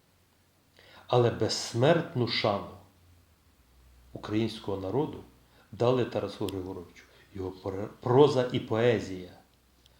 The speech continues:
В них душа нашого народу. Вона сміється і плаче, вона страждає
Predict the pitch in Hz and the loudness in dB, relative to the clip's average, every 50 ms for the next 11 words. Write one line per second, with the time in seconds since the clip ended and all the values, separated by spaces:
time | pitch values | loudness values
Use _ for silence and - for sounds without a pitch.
0 | _ _ _ _ _ _ _ _ - 113 123 135 143 135 120 107 117 135 135 - | _ _ _ _ _ _ _ _ -4 0 2 4 4 4 2 2 0 2 2 6
1 | - 139 135 123 110 104 98 - - - 104 98 98 98 98 98 101 98 90 82 | 6 6 6 6 4 0 -2 -2 -4 -4 -6 -4 -4 -4 -4 -4 -4 -6 -6 -8
2 | 101 98 - _ _ _ _ _ _ _ _ _ _ _ _ _ _ _ _ _ | -12 -18 -20 _ _ _ _ _ _ _ _ _ _ _ _ _ _ _ _ _
3 | _ _ _ _ _ _ _ _ _ - 90 107 117 113 107 92 - - - - | _ _ _ _ _ _ _ _ _ -6 -2 0 0 0 0 -4 -6 -8 -14 -16
4 | - - - 95 92 92 92 92 90 - - - - - - - _ - 110 117 | -18 -16 -12 -10 -10 -8 -8 -8 -10 -12 -16 -18 -20 -20 -20 -20 _ -6 0 0
5 | 135 143 143 - - 67 123 120 - - _ _ _ _ _ _ _ _ _ _ | 0 0 0 -4 -8 -10 -10 -10 -14 -18 _ _ _ _ _ _ _ _ _ _
6 | _ _ _ _ _ 104 120 123 120 113 110 - - - 120 117 113 107 107 101 | _ _ _ _ _ 0 2 2 4 2 0 -2 -2 -2 0 0 0 -2 -2 4
7 | 101 139 123 110 101 95 95 104 | 6 6 6 6 4 0 -4 -4